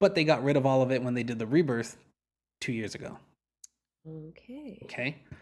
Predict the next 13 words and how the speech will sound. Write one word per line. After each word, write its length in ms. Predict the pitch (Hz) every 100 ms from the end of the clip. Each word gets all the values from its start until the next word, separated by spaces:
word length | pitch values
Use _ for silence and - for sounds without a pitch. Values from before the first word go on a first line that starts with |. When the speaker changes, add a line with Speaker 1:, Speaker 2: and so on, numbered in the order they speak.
| - - _ _ _ -
Speaker 1:
Follow 220 | 110 120
with 160 | 131
me 80 | 120
here. 240 | 123 117 131 - -
Barry's 400 | 131 131 151 143
the 100 | 139
original 320 | 131 131 135
Flash. 480 | 131 107 - - - _ -
Speaker 2:
Yes, 400 | 185 - - -
I 40 | -
Speaker 1:
Okay. 160 | 123
Speaker 2:
know 180 | 180 175
that. 260 | - -